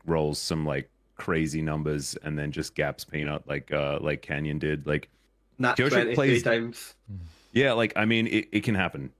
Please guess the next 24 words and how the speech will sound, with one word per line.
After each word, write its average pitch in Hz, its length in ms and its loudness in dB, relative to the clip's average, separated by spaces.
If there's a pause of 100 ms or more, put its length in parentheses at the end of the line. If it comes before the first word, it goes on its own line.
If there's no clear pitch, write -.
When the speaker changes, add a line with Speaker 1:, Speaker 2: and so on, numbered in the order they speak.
(160)
Speaker 1:
We, 92 140 2
we've 98 240 2
seen 85 200 2
it, 73 140 -2
right? 82 300 2
Like, 82 340 0
I 95 80 4
wasn't 101 320 2
expecting 87 460 -2
him 85 180 0
to - 100 -6
play 80 260 2
as 76 120 0
well 82 200 2
as 76 100 -2
he 78 100 -2
did 78 400 0
in 78 100 -6
the 80 60 -2
series 78 320 -2
against 76 320 -4
E 80 80 0
D 78 100 0
G. 107 280 0